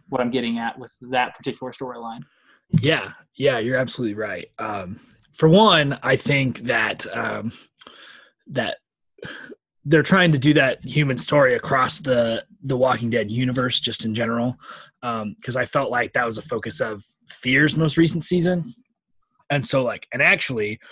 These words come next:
Speaker 2: for the most part, I really enjoyed Fear's most recent season.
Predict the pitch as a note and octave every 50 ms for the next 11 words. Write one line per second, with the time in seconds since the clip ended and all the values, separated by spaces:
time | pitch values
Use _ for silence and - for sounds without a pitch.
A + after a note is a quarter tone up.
0 | - - - _ _ - D#3 B2 G#2+ A2+ C#3+ F#3 F#3+ - - - - A2 G2+ G2+
1 | G2 - _ _ _ _ _ _ _ _ B2+ D3 D3+ C#3+ B2+ C3 B2 A2 G#2 G2+
2 | F#2 F#2 A#2+ A#2 A2+ G#2+ F#2 F2 - - - F2 D#2+ D2 - - _ _ - A2+
3 | G2 - - F2+ - - D#2 - E2 - - -